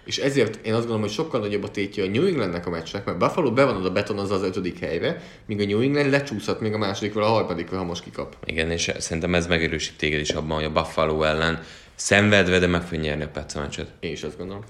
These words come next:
Speaker 1: Utána éjszaka, szombatról vasárnapra virradó éjszaka, kettő óra tizenöt perckor Maka és Heavy kommentálásában San Francisco forty-niners, Los Angeles Rams, N F C nyugat rangadó már.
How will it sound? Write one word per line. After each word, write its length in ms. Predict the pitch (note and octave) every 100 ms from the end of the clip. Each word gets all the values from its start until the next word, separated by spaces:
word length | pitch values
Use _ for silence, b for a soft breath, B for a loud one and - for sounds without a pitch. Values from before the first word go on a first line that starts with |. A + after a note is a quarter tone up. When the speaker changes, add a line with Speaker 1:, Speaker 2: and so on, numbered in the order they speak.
| b b b b b - -
Speaker 1:
Utána 340 | - F3 F#3 G3+
éjszaka, 760 | B3 B3 C#3+ - D3 F3 - - -
szombatról 480 | - D#3+ C3+ A#2+ A2+
vasárnapra 460 | B2 B2+ A2+ A2
virradó 360 | G#2 G#2+ G2+ G#2
éjszaka, 360 | D3 D#3 - -
kettő 300 | A#2 A2 G#2+
óra 120 | G2
tizenöt 360 | A2+ A2 G2+
perckor 640 | - G#2 F#2+ - G#2+ G2+ -
Maka 340 | G#2+ A2+ A2+
és 200 | G2 F2+
Heavy 200 | - G2
kommentálásában 1160 | F2+ A2 A2 G2+ G#2 G#2 G2 G2 G#2+ F#2+ G2 F#2 B B B - -
San 220 | D3+ D#3+
Francisco 600 | C#3+ A2+ G2+ G2+ - G2+
forty-niners, 640 | F#2+ A2 G#2+ G2+ F#2 F#2 F2
Los 380 | G#2 A2 A#2+ -
Angeles 540 | F2+ F2 F2 E2+ E2+
Rams, 380 | - G2+ A2 G2+ F#2 - - - -
N 140 | A#2+ A#2
F 180 | F#2+ -
C 40 | -
nyugat 680 | F#2+ G2 A2 A#2 A2 F#2 -
rangadó 840 | F#2+ G2+ G2+ G2 F#2+ F#2 G2+ G2+
már. 420 | G2 G#2+ G#2+ F#2+